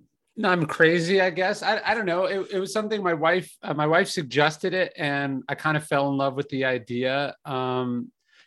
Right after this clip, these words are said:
you know, so much of what I do is digital, right? My podcast, it's awesome to reach millions of people all over the world, right? Um, it's cool to do this o-, over Zoom. Um,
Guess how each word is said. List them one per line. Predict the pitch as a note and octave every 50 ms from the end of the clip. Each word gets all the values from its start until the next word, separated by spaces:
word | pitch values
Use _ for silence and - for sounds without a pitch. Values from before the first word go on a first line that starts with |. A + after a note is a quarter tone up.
| _ -
you | D3
know, |
so | C#3+ - G3+ G3 G3
much | G#3 A3 A3 -
of | F3 C#3
what | C#3 D#3+ D#3+
I | D#3 C#3+ C#3
do | A#2+ C3+ C#3 D3 D3 C#3+ C3 B2+ - -
is | D#3 C3 B2+ B2+ B2+ B2+ A#2 A#2+ -
digital, | - C#3+ C#3 A#2 A#2+ A#2 G#2 G2 G2+ - _ _ -
right? | A#2+ A2+ A#2 A2+ A#2 - _ _ _ - - _ _ -
My | A2+ G#2+
podcast, | - - F3 F#3+ F#3 D3+ F#3+ F#3 E3 D#3+ E3+ D#3+ - - - _ _ _ _ _ -
it's | D#3+ D3+ - - -
awesome | G#3 A#3+ A#3+ - F#3+ D#3 C3 A#2
to | - C#3+
reach | C3+ C#3 C3 C3 - -
millions | C3+ C3+ C3+ C3 B2+ A#2
of | A#2+ A#2
people | - - C3 - - B2
all | A#2+ A2+ A2+ A2+
over | A#2 A2 G#2 A2
the | G#2+ A2+
world, | G#2+ G#2+ A2 G#2+ G#2 G#2 G#2 - - _ _ - - - _ _
right? | - B2+ B2 C#3 D3+ D3+ - -
Um, | D3 C3 C3 C3+ C3 C3 B2+ B2 B2 A#2+ A#2+ - _ _ _ _
it's | - -
cool | - - D3+ D#3 D#3+
to | D3+ D#3+
do | D3 D#3 E3+ E3+ E3 E3 E3 D#3+ - -
this | C#3 B2 E3+ G3+ G#3+ G#3+ - -
o-, | D#3+ D#3 D3+ D3 -
over | E3 D#3 D#3+ D3+ C#3 D#3+ D#3
Zoom. | C#3+ C#3 G3 A3+ G3+ D3+ B2+ A#2 A2 G#2+ _ - - - - _ -
Um, | D3 D3 C#3+ C3+ - -